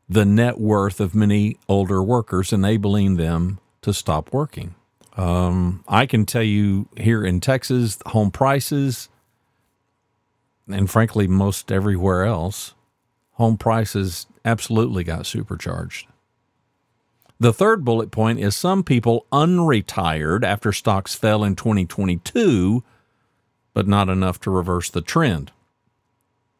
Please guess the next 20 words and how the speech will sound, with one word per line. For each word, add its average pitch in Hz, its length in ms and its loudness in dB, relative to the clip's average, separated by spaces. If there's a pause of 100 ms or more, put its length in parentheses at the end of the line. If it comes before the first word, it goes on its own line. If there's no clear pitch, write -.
(720)
As 110 120 4
I 131 140 2
hit 131 140 2
the 107 100 -2
record 101 400 0
button, 95 400 0 (2250)
there 117 300 4
are 110 380 2 (1500)
many, 123 540 6
many 123 360 4
people 101 560 -2 (1200)
who 113 500 2
are 107 120 4
being 104 300 2
summoned 107 800 0
back 110 340 0
into 123 460 2
organizations 98 1160 0 (160)
who 117 100 6
retired, 101 880 0